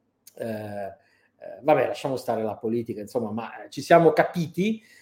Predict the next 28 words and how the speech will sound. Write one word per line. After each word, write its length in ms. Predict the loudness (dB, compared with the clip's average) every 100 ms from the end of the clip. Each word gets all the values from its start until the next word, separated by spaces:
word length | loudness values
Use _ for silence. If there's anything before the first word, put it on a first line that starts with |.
| _
di 80 | 0
un 120 | 2
controllo 600 | 6 6 10 12 12 12
opprimente 840 | 8 6 -2 -2 4 6 4 0 -4
da 120 | -2
parte 320 | 0 0 0
dei 140 | -4 2
governi 720 | 4 4 6 4 4 -2 -8
del 140 | -8
sistema 400 | -10 -10 -6 -6
finanziario 1040 | -6 -2 -2 -2 -2 -2 -4 -4 -4 -6 _ _ _ _
e 100 | -4
quindi 560 | 0 2 4 2 0 -8 _ _
per 180 | 6 6
questo 480 | 4 4 2 0
vogliono 420 | 4 2 2 -4 -4
fuori 520 | 8 12 12 12 8
la 120 | 2
decentralized 720 | 0 -6 -6 -2 0 -2 -4
finance, 600 | -6 -6 -6 -14 -18 -14 -4
per 200 | -4 4
paura, 520 | 6 8 6 0 -4
in 100 | -12
qualche 320 | -6 -6 -4 -6
maniera, 420 | -6 -10 -14 -14
che 120 | -14
possa 420 | -2 -2 -2 -2
introdurre 1160 | -2 -2 -2 -2 2 2 2 0 -2 -2 -4